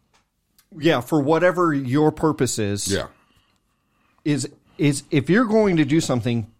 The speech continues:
Speaker 1: please do it th-, so you're going to be happy doing that thing.
Speaker 2: That's a fact.
Speaker 1: Because I'm gonna tell you, dude, like, and people should know this already, but I, I find it that it might be fifty fifty, it might be sixty forty, I don't know.
Speaker 2: Mm-hmm.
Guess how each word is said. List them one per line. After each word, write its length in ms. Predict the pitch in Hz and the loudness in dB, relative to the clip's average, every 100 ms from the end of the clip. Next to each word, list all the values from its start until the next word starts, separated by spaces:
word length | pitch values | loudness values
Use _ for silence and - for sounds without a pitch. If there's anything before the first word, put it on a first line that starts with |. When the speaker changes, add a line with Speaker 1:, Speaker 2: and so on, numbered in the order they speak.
| _ _ | _ _
Speaker 1:
please 480 | - 165 220 196 123 | -6 0 2 2 -2
do 280 | 95 147 131 | -2 0 0
it 140 | 101 - _ | -2 -8 _
th-, 120 | 117 - | -14 -8
so 180 | - 131 | 0 2
you're 220 | 120 117 | 2 0
going 260 | 117 110 | -2 -4
to 120 | 101 104 | -6 -6
be 140 | 104 | -6
happy 380 | 90 92 - 85 | -4 -6 -6 -12
doing 480 | 101 107 104 92 - _ _ _ _ | -4 -2 -2 -4 -10 _ _ _ _
that 380 | 110 123 104 - | -2 0 0 -6
thing. 320 | - 110 73 - | -6 -6 -6 -10
Speaker 2:
That's 180 | 82 - | -10 -8
a 40 | |
fact. 300 | - 76 67 _ _ _ _ | -2 -2 -2 _ _ _ _
Speaker 1:
Because 360 | 160 160 160 147 | -6 -2 -2 -2
I'm 80 | 143 | -4
gonna 160 | 139 | -6
tell 260 | 123 160 127 | -4 -2 -2
you, 140 | 104 | -4
dude, 260 | 87 104 104 101 _ _ _ _ | -10 -10 -12 -14 _ _ _ _
like, 320 | 123 117 101 _ | -4 -4 -6 _
and 300 | 131 120 117 | -4 -2 -2
people 240 | 180 170 | -2 -2
should 240 | 131 160 143 | 0 0 2
know 180 | 147 143 | 2 2
this 200 | 143 147 | 0 0
already, 280 | 139 135 | 0 -2
but 320 | 127 113 110 _ - | -4 -6 -8 _ -16
I, 80 | 113 - | -14 -10
I 100 | 120 | -10
find 360 | - 127 120 | -4 -4 -2
it 180 | 120 - | -6 -6
that 300 | 117 110 - _ _ _ _ _ _ _ _ - 117 - - | -6 -6 -8 _ _ _ _ _ _ _ _ -20 -16 -16 -6
it 120 | 147 | -4
might 220 | 135 151 | 0 0
be 120 | 131 143 | 0 -2
fifty 300 | 160 147 131 | -2 -2 -2
fifty, 420 | - 151 156 151 | -2 -2 2 2
it 40 | |
might 140 | 143 135 | 2 -2
be 100 | 135 | -4
sixty 320 | 127 147 - | -6 -8 -6
forty, 360 | 135 143 131 127 | -4 -2 0 -2
I 140 | 120 | -2
don't 140 | 120 110 | -2 -2
know. 220 | 85 65 - | -4 -8 -12
Speaker 2:
Mm-hmm. 300 | 80 85 | -10 -10